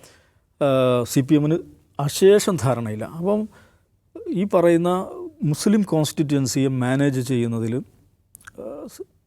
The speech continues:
സ്-, നിരന്തരമായി സി പി എമ്മിന് പറ്റുന്ന പിഴവുണ്ട്. അത് തന്നെയാണ് നിലമ്പൂരിൽ ആവർത്തിച്ചിരിക്കുന്നത്. പിന്നെ അതിൻ്റെ നേതാക്കന്മാരുടെ പ്രകടനം അത് ഗംഭീര. വിജയരാഘവനാണ് അവിടുത്തെ വിജ-, എ വിജയരാഘവൻ എന്ന് പറയുന്ന ആ മനുഷ്യൻ്റെ മുഖം അതെങ്ങനെയാണ് മലബാറിലെ സാമാന്യ മുസ്ലിമിലുണ്ടാകുന്ന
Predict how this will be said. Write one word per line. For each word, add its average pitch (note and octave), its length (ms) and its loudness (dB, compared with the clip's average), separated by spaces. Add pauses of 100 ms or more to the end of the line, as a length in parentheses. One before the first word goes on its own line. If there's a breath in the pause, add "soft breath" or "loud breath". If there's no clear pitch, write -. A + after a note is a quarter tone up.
(240)
സ്-, - 480 -16
നിരന്തരമായി D#3 500 0
സി F3+ 140 -2
പി F3 160 -2
എമ്മിന് F3 200 2
പറ്റുന്ന D#3+ 260 -2
പിഴവുണ്ട്. C#3 420 -2
അത് F3 300 0
തന്നെയാണ് C#3 300 -2
നിലമ്പൂരിൽ C3 400 -2
ആവർത്തിച്ചിരിക്കുന്നത്. A2 540 -8 (440 soft breath)
പിന്നെ C4+ 120 2
അതിൻ്റെ A#3 180 2
നേതാക്കന്മാരുടെ D#3+ 720 2
പ്രകടനം A#2 540 -4
അത് A3+ 120 -4
ഗംഭീര. E3 320 2
വിജയരാഘവനാണ് D#3+ 760 4
അവിടുത്തെ C#3+ 360 2 (540 soft breath)
വിജ-, E3 240 -2
എ G#3 260 4
വിജയരാഘവൻ D#3+ 720 4
എന്ന് C3+ 140 0
പറയുന്ന B2 320 0
ആ D3 60 2
മനുഷ്യൻ്റെ C3 680 0
മുഖം A#2 680 -2 (680)
അതെങ്ങനെയാണ് E3+ 640 4
മലബാറിലെ C3 840 2
സാമാന്യ A3 680 2
മുസ്ലിമിലുണ്ടാകുന്ന B2 880 2